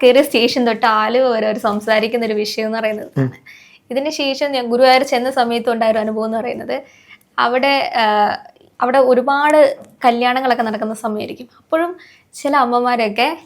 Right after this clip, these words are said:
Speaker 1: ഇതൊന്നും ഇവര് ശ്രദ്ധിക്കുന്നില്ല. ഇവരവരുടെ ഫ്രണ്ടിൽ നടയിൽ നിന്നിട്ട് "എൻ്റെ കൃഷ്ണാന്ന്" വിളിച്ചുകൊണ്ടിരിക്കുക.
Speaker 2: ഉം.
Speaker 1: അപ്പൊ ഇവരുടെ ഉള്ളിലെ ഒരു, എന്താ, കൃഷ്ണനെ കാണണം അല്ലെങ്കിൽ എൻ്റെ കണ്ണനെ കാണണം, ഈ ഒരു മകന്റെ രൂപമാണ് ശരിക്കും ഈ അമ്മമാരെയൊക്കെ സംബന്ധിച്ചിട്ട്
Speaker 2: ഓക്കെ.
Speaker 1: ഉള്ളത്.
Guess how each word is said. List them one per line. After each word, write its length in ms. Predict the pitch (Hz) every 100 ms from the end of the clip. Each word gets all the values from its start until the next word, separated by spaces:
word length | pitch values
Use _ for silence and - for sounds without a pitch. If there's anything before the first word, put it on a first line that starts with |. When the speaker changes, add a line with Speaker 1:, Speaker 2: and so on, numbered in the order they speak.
| _ _ -
Speaker 1:
ഇതൊന്നും 480 | 262 320 311 349
ഇവര് 240 | 339 240 233
ശ്രദ്ധിക്കുന്നില്ല. 680 | 233 220 196 208 226 - 269 - - _ -
ഇവരവരുടെ 500 | 262 330 302 269 285
ഫ്രണ്ടിൽ 360 | 285 233 240
നടയിൽ 400 | 240 226 220 220
നിന്നിട്ട് 520 | 220 214 220 208 294 320 - _ _ -
"എൻ്റെ 240 | 247 254 262
കൃഷ്ണാന്ന്" 720 | 254 - - 254 254 262 262
വിളിച്ചുകൊണ്ടിരിക്കുക. 1000 | 349 381 - 226 226 233 226 208 - 220 - _ -
Speaker 2:
ഉം. 100 | 139 - _ -
Speaker 1:
അപ്പൊ 140 | -
ഇവരുടെ 480 | - 262 294 294 339
ഉള്ളിലെ 440 | 339 302 285 294 294
ഒരു, 440 | 277 285 285 - -
എന്താ, 300 | 240 214 214 - _ -
കൃഷ്ണനെ 360 | 254 - 277 294
കാണണം 460 | 240 214 214 277 240
അല്ലെങ്കിൽ 200 | 240 247
എൻ്റെ 120 | 262
കണ്ണനെ 300 | 247 233 247 254
കാണണം, 320 | 233 214 220 - - _ 277
ഈ 60 |
ഒരു 320 | - 320 330 262
മകന്റെ 600 | 240 233 254 269 277 294
രൂപമാണ് 560 | 254 226 226 233 208
ശരിക്കും 400 | 240 220 196 208
ഈ 60 | 233
അമ്മമാരെയൊക്കെ 640 | 220 214 220 220 220 214 208
സംബന്ധിച്ചിട്ട് 880 | - - - - 240 - - -
Speaker 2:
ഓക്കെ. 160 | 123 -
Speaker 1:
ഉള്ളത്. 400 | - - - _